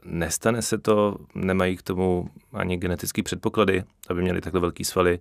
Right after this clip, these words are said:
Oni ani ty kulturisti často ty svaly nemají z toho, mm, z toho proteinu, z toho proteinového koncentrátu, ale spíš z nějakých zakázaných látek. Takže určitě z toho obavu být nemusí. Jediný, co by se mohlo stát,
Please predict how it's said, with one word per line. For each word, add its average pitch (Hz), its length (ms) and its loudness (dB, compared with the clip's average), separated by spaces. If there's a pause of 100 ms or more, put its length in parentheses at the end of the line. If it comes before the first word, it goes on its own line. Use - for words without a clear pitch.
(520)
Oni 92 220 2
ani 92 140 4
ty 98 120 -2
kulturisti 90 720 -2
často - 320 -6 (200)
ty 90 120 -6
svaly 87 260 2
nemají 85 260 0
z - 60 -12
toho, 92 140 0 (300)
mm, - 400 -6
z - 80 -12
toho 98 160 0
proteinu, 90 480 0
z - 80 -14
toho 95 120 -2
proteinového 90 360 0
koncentrátu, 87 640 0 (300)
ale 87 120 -2
spíš 92 220 -4
z - 20 0
nějakých 92 300 0
zakázaných 90 540 0
látek. 92 420 0 (1000)
Takže 90 300 0 (460)
určitě 98 320 0
z - 40 -2
toho 98 200 2
obavu 98 240 2
být 101 120 0
nemusí. 110 520 0 (400)
Jediný, 107 680 0 (180)
co - 140 -4
by 98 80 -4
se - 120 -2
mohlo 107 220 2
stát, - 760 0